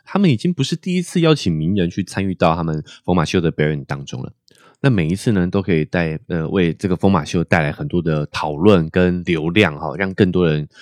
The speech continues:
可以知道有这个秀的存在。因为呢，红模仿电影太成功了嘛，哈，变得普罗大众都知道，所以疯马秀也会想一些办法呢，去推广它的知名度。好，那我觉得找 Lisa 的话呢，可能她开始想要拓展她在这个亚太地区的知名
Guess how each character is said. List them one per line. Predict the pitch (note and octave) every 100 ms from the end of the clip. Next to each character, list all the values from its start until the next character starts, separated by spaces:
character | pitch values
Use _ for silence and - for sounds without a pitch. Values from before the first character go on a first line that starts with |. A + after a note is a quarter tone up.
| -
可 | -
以 | F#2
知 | - - A2+
道 | B2+ A#2+
有 | G2
这 | F#2
个 | E2
秀 | - D#2+
的 | D#2
存 | - - C#2+
在。 | - C#2 - - -
因 | - G2
为 | G2+
呢， | E2+
红 | D#2+ E2+
模 | E2+
仿 | F#2 D2 D2
电 | - F2+
影 | D2
太 | G2
成 | F2 D2+
功 | D2+ D#2+
了 | D#2+
嘛， | D2
哈， | D#2 C#2+ -
变 | - F2
得 | D#2
普 | D2+ E2
罗 | D#2+
大 | F#2
众 | F#2 F2
都 | E2+
知 | E2+ D2+
道， | D#2+ D#2 - -
所 | -
以 | C#3+
疯 | E3+
马 | G#2+
秀 | F#2+
也 | G#2+
会 | E2+
想 | G#2+ D#2
一 |
些 | E2+
办 | G#2+ C#3
法 | G2+ C#2
呢， | C#2+ D2
去 | - F2+
推 | - F2+
广 | E2
它 | D#2+
的 | D#2+
知 | -
名 | D#2 D2
度。 | - -
好， | - - G2
那 | C#3+
我 | C3+
觉 | A#2
得 |
找 | B2+ - D2
Lisa | - C#3+ F#3 - G#2+
的 | F2
话 | - G2
呢， | E2 E2 _
可 | -
能 | G#2
她 | A#2+ C3+
开 | C3+ - E3
始 | - G#2
想 | D#2+
要 | F#2
拓 | - A2+
展 | - C#2+
她 | - F#2+
在 | F#2+
这 | F2+
个 | F2+
亚 | F2 E2
太 | - F#2
地 | F2 F#2+
区 | F2 F2+
的 | D#2+ D#2
知 | - D#2
名 | D2+